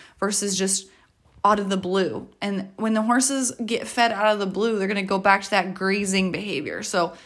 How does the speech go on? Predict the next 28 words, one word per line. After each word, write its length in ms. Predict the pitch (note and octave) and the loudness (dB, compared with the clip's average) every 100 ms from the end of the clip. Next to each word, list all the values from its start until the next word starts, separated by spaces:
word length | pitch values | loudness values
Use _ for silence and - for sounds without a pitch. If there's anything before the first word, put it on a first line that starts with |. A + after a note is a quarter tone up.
| - - | -20 -10
a 100 | F#3+ | -4
grazing 440 | F#3 G#3+ A#3+ C4+ | 0 2 6 6
behavior 420 | C4 B3+ A#3 A3+ A3+ | 6 4 4 2 0
is 140 | A3 | 0
a 60 | G3+ | 0
searching 560 | - A3+ A3+ A#3 G3+ | 2 2 2 -2 0
behavior. 600 | F#3 G3+ C3 A#2+ D#2 - _ _ - - - | -2 -2 -6 -6 -8 -12 _ _ -20 -20 -16
So 300 | - G3+ F#3 | -4 2 2
they're 160 | F3 F3 | 4 0
looking 320 | E3 F#3+ G#3+ | 0 -2 -4
for 80 | G#3 | -2
the 100 | G#3 | 0
best 320 | G3+ G#3+ - | 2 2 0
blades 280 | F#3+ G3 F#3+ | 0 0 0
of 100 | F3+ | -2
grass. 320 | D#3+ D3 - | -2 -2 -2
They 100 | E3+ | -4
got 120 | F3+ | -2
their 100 | F#3 | 0
head 260 | G3+ A3+ G#3+ | 0 2 4
down, 280 | A3 G#3+ G#3+ | 6 6 4
they're 100 | F3+ | 0
looking 320 | G3 G3+ A3 | 0 0 0
around 400 | G3+ G3+ G3 G3+ | 2 4 4 2
and 120 | F#3+ | 0
sniffing 400 | - G3 F#3+ G3 | -2 -2 -4 0
out 220 | F3+ F3+ | 2 2
new 320 | F#3+ F#3 F#3 | 0 -2 -2